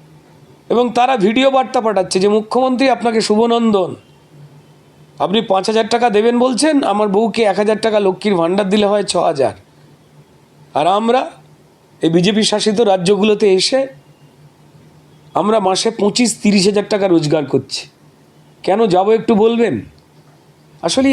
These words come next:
এত কিছুর পর তাদের সবটা গুলিয়ে গেছে।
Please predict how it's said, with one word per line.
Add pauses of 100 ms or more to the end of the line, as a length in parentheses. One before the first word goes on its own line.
(120)
এত
কিছুর
পর (1160)
তাদের
সবটা
গুলিয়ে
গেছে।